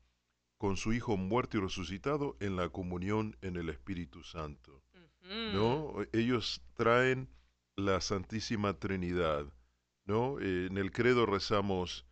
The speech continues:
Speaker 1: Eh, que el Espíritu Santo procede del Padre y del Hijo,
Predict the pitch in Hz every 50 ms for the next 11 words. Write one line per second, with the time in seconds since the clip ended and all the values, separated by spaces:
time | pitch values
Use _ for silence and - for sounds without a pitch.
0 | _ _ _ _ _ _ _ - 98 95 92 90 90 87 82 - - 107 95 95
1 | 87 - 120 113 107 101 98 - 123 120 113 - 127 101 - - 104 95 87 -
2 | - - 110 107 107 101 104 104 101 85 87 90 87 85 - - - 95 95 95
3 | 95 92 87 95 90 90 90 - - - 98 95 87 85 85 92 104 101 87 -
4 | - - 73 71 67